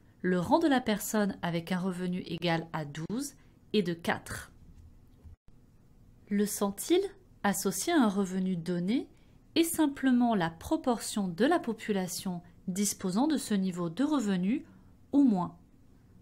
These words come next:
En utilisant l'exemple précédent, et après avoir donné les revenus en ordre croissant,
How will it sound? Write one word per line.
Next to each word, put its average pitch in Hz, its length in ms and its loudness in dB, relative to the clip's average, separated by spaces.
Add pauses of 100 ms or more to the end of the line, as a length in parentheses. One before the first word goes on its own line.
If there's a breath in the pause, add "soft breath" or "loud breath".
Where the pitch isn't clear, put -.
(840)
En 349 120 4
utilisant 240 580 0
l'exemple 202 360 0
précédent, 208 640 -4 (440 soft breath)
et 202 120 4
après 196 260 2
avoir 202 220 4
donné 185 260 0
les 180 100 0
revenus 180 460 -4
en 165 220 -2
ordre 277 300 2
croissant, 233 600 -4